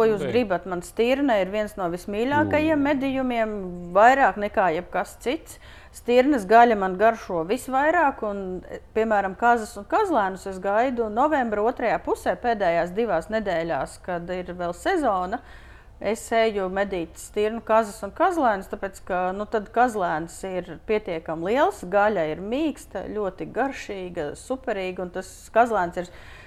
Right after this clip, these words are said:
Speaker 1: tajā sezonas ietvaros ir sasniedzis to savu lielāko
Speaker 2: Tas ir viens no
Speaker 1: apmēru. Un, un priekš
Speaker 2: Jā,
Speaker 1: kam tos
Speaker 2: jā.
Speaker 1: žagarus pie sienas likt? Ja tu
Speaker 2: Nu,
Speaker 1: ej
Speaker 2: jā.
Speaker 1: medīt, tad tu medī,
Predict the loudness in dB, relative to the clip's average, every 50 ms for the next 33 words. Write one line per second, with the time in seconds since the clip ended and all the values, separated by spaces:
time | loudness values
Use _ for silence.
0 | -20 -20 -4 0 4 4 4 4 4 4 4 6 6 4 2 2 0 0 0 0
1 | 0 0 2 2 0 0 -2 -6 -6 -2 -2 -2 -2 -2 -2 -4 -4 -4 -6 -8
2 | -8 -8 -6 -4 0 0 0 2 2 0 -2 -2 0 0 0 2 2 2 2 2
3 | 0 -4 -4 -2 -2 -2 -2 -4 -8 -12 -20 -18 -16 -14 -12 -12 -12 -8 -6 -2
4 | 0 0 0 0 0 0 2 2 0 0 -4 -4 -4 -4 0 2 0 0 2 2
5 | 2 2 4 4 2 2 2 2 2 2 2 4 4 2 2 0 -6 -8 -6 -6
6 | -6 -6 -6 -6 -4 -4 -4 -4 -6 -8 -12 -10 -6 -6 -6 -6 -6 -8 -8 -4
7 | 0 2 4 4 4 4 4 2 2 2 2 0 0 -2 -6 -10 -8 -6 -2 0
8 | 0 0 2 2 2 2 2 2 0 -2 -4 -6